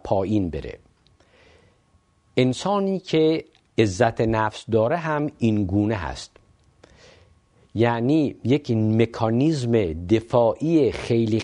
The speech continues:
قوی داره که می‌تواند مقاومت بکنه در برابر وسوسه هایی که او رو ذلیل می‌کنن،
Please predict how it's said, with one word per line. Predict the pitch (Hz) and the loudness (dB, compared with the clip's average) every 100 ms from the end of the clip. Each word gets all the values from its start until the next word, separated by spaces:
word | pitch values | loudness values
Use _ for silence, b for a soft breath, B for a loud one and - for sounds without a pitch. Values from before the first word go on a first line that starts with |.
| - | 0
قوی | 110 101 139 202 | 0 2 0 2
داره | 180 139 113 107 101 - b b b b | 2 2 2 0 -2 -6 b b b b
که | - 120 | -2 0
می‌تواند | 120 117 117 117 120 113 117 143 165 127 | 2 0 0 0 2 0 -2 -4 -2 0
مقاومت | 113 113 113 - 117 113 107 117 117 156 - - | 2 2 2 2 2 2 0 -2 0 -2 -6 -4
بکنه | 160 - 139 131 127 117 - _ - b b b b | -4 -2 -2 0 0 -2 -6 _ -20 b b b b
در | 123 123 | 0 2
برابر | 127 131 127 147 165 165 160 143 117 | 2 2 2 0 0 2 2 0 0
وسوسه | 123 - 110 107 113 - | 0 -2 -4 -2 -2 -2
هایی | 110 160 170 160 143 | -2 0 -2 -2 -4
که | - | -2
او | 120 131 | -2 2
رو | 131 120 | 2 2
ذلیل | 101 101 110 120 92 | 2 2 2 0 0
می‌کنن، | 80 - 69 57 | -4 -8 -12 -12